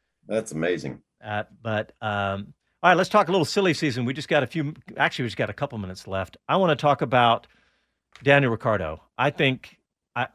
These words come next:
Speaker 2: I said it a week ago after Singapore, or actually before Singapore, I was like, "He looks like he's at peace.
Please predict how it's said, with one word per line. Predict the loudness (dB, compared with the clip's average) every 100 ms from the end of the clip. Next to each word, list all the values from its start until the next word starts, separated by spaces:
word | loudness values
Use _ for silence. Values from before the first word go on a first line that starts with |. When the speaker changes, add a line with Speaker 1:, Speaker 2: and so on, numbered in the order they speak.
| _ _ _
Speaker 2:
I | 4 6 4
said | 2 2
it | 2 0
a | 0
week | 0 0
ago | 2 2 2 -2 _ _ -6
after | -4 -4
Singapore, | -4 -2 -2 -2
or | 2
actually | 4 2 -2 -6 -8
before | -8 -2 -2
Singapore, | 0 -2 -4 -4 -4
I |
was | -2 -2
like, | -4 -8 _ _ -12
"He | -6
looks | -2 0 0
like | -2
he's | -4 -8 -14 _ _ _ _
at | -4 -4
peace. | -2 -4 -6 -10